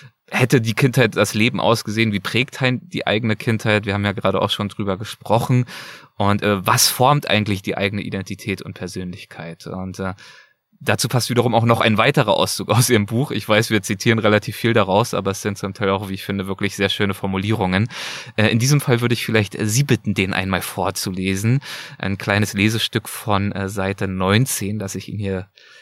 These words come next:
gerade mal rüberschiebe. Und vielleicht würden Sie das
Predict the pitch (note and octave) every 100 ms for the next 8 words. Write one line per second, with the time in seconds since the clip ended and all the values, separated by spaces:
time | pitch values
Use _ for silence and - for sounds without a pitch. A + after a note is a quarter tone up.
0 | _ _ - - G2 G2 G2+ G2 F#2+ F2+
1 | G2+ A#2+ A2+ F#2 - - - G2+ F#2 G2+
2 | A#2+ E3+ - _ _ - - A2+ G2 G#2+
3 | G#2 G#2 G2+ - - G2